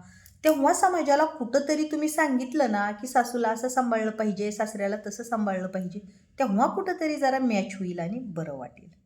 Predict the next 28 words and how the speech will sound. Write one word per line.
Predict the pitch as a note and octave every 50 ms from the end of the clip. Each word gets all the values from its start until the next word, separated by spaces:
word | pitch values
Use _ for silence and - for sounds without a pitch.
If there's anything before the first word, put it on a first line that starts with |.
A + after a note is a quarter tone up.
| _ _ _ _ _ _ _ _ _ _ _ _ - - - - - -
आणि | - G3+ A#3
परत | A3+ A#3+ - - D4+ E4+ F#4+ G4 F#4+ D4+
एकदा | B3 G#3+ F#3+ F#3 F#3
सांगते, | F#3 - E3+ D#3+ D#3+ E3 F3 - - - _ _ -
माझा | A#3 A#3+ B3+ B3+ B3 G#3+ G3+ C4
हा | C4+ - - G#4
व्हिडिओ | G4+ G#4 F#4+ D#4 D#4 D#4
कुणीच | D#4 D#4 D#4 C#4+ B3+ B3+ B3+ - - -
पर्सनल | A#3+ G#3 F#3 - - F#3 E3+ E3 D#3+
घेऊ | D#3 D3+ C#3 D3+ D#3
नका. | - A#2+ - - D3 F3
मी | G3+ A#3 A#3 A#3+
फक्त | B3+ B3 - -
माझे | A3 G#3 G3 F3 F3
विचार | E3+ F3 F#3+ F#3 - B3 B3
मांडलेले | B3 A#3+ A#3+ A#3+ A#3 A#3 A3+ A3+ A3+ A3+
आहेत, | A3+ A3 A3+ A3+ - - - - - - - -
जे | A#3 B3
समाजात | A#3+ - B3+ A#3 A3+ G#3 G#3+ A3
कुठं | A3 - - A3+ G#3+ A3+ G#3+
कुठं | A3 A3 - - - F#3+ F3 -
घडतंय | E3 E3 F3 F3+ - - A3+ G#3+ F#3
ते | E3 - - - - - D#4+ D#4+ D#4+
विचार | C#4 C4 - - A3+ G3 F#3+
मांडलेले | F#3 F3+ F3 E3+ E3+ E3 D#3+ E3 E3+
आहेत. | E3 F3 G#3+ C4+ - - - - - - - - - - -
त्यामुळं | B3 A#3 A#3+ B3 B3 B3+ C4 B3 G#3 F3+
ना, | F3 F#3+